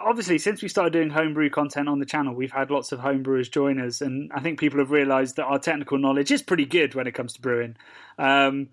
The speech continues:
so we got a comment here from Brewby Q. Um, he said, This is a very exciting recipe, guys. I'll be doing something like this in the future. I made a one hundred percent raisin wine a few years back,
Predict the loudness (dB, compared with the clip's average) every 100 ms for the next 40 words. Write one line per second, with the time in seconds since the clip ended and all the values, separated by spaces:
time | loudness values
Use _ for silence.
0 | _ _ _ 2 4 4 2 0 4 4
1 | 2 0 4 6 6 2 -2 0 2 0
2 | -4 _ _ _ _ _ 0 2 2 0
3 | 0 2 2 2 2 4 6 6 2 0
4 | 0 0 -2 0 2 2 -2 -2 0 0
5 | 0 -2 -2 -2 -4 -4 0 0 0 -6
6 | -8 -16 _ -20 -16 -6 0 2 2 2
7 | 0 -4 -2 -2 -2 0 2 4 2 0
8 | -2 0 0 0 -2 -2 -4 -2 0 0
9 | -2 -8 -12 -10 -16